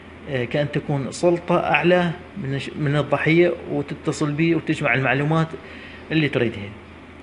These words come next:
استخدام الاتصال المباشر، آه، طبعًا هاي ال-، أكثر شيء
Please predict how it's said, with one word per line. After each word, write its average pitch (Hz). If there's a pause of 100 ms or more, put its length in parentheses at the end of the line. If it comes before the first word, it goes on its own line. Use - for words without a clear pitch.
(120)
استخدام 196
الاتصال 165
المباشر، 151 (1080)
آه، 123
طبعًا 170
هاي 165
ال-، 139
أكثر 170
شيء 156